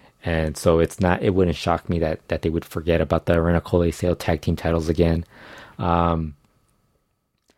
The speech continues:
the other, let me see, the other C M L news that I wanted to bring up was, um,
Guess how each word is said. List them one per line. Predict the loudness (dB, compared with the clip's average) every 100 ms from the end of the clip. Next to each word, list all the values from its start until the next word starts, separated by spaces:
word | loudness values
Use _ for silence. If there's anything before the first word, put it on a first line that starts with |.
| _ _ _
the | -6 -2
other, | 0 2 2 4 4 2 -2 _ _ _ _ -12
let | -10
me | -2
see, | 0
the | 2
other | 0 0
C | 0
M | 0
L | 2 2
news | 2 2
that | 2
I |
wanted | 2 2 2
to |
bring | 2 2
up | 2 2
was, | 2
um, | 2 2